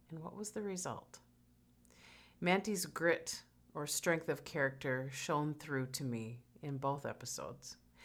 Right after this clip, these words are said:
The way that he decided on an education that literally no one had ever pursued in his country amazed me, and how he applied it and built on it to better the health and lives of not only his community and neighboring country,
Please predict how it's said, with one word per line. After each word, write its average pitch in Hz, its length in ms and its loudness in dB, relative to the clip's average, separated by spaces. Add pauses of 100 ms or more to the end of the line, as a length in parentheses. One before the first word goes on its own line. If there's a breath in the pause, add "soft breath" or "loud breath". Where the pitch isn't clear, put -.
(240 loud breath)
The 175 80 0
way 226 200 12
that 247 180 6
he 226 120 2
decided 165 840 4
on 151 140 -2
an 143 120 0
education 156 800 -2
that 131 200 -2
literally 175 680 0
no 135 320 -2
one 165 260 -2
had 170 200 -2
ever 131 240 -2
pursued 139 640 -6
in 147 120 -6
his 143 180 -8
country 139 500 -4
amazed 131 560 0
me, 110 260 -8 (640 soft breath)
and 147 100 0
how 156 200 2
he 160 140 2
applied 151 480 0
it 170 300 0 (380)
and 139 200 -2
built 147 280 0
on 147 260 0
it 165 220 -4 (340 soft breath)
to - 100 -8
better 151 300 4
the 147 80 0
health 139 480 -2
and 151 180 -2
lives 131 360 0
of 135 160 -4
not 156 220 0
only 165 260 0
his 156 180 -2
community 139 760 -2
and 139 140 -2
neighboring 139 400 0
country, 131 600 -6